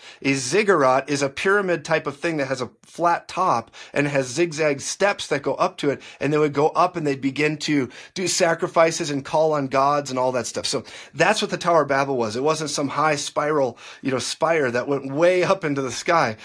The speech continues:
It was something that was probably very tall, but that it had nothing to do with its height. It had to do with its purpose.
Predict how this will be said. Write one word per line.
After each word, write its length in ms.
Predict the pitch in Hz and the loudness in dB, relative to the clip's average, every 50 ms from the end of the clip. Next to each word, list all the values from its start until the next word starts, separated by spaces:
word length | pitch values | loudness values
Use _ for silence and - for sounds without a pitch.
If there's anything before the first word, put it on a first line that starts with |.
| - - - | -18 -10 -4
It 100 | - 151 | -2 -2
was 140 | 160 156 - | 0 0 0
something 260 | 196 185 160 175 165 | -2 -2 -2 -2 -4
that 80 | 147 139 | -4 -4
was 100 | 143 - | -6 -4
probably 320 | - 190 226 208 175 135 | -2 0 0 2 0 0
very 360 | 123 120 156 202 214 185 139 | 2 4 6 6 6 6 2
tall, 540 | - - - 165 208 190 127 104 - - - - - - - - | 0 -2 -2 0 2 2 2 0 -4 -8 -12 -16 -20 -20 -20 -12
but 280 | - 131 151 147 147 147 | -2 2 2 2 2 2
that 260 | 147 156 147 - - | 0 0 0 0 -4
it 60 | 143 | -4
had 160 | 131 165 160 160 | -2 -2 0 0
nothing 260 | 180 196 - 202 185 | 0 -2 -2 -2 -2
to 80 | 170 | -2
do 80 | 160 160 | -2 -2
with 140 | 151 139 131 | -2 -2 -2
its 100 | 120 - | -4 -6
height. 420 | - - - 202 185 139 123 - - | -6 -4 -2 -2 -2 -2 -4 -8 -8
It 100 | 143 135 | -8 -4
had 160 | - 147 151 | -4 -4 -4
to 60 | 143 | -4
do 120 | 135 143 147 | -4 -4 -4
with 140 | 147 135 127 | -2 -2 -4
its 140 | 117 - | -4 -8
purpose. 480 | - - 180 180 175 180 127 107 - | -6 -2 0 0 0 0 -4 -8 -8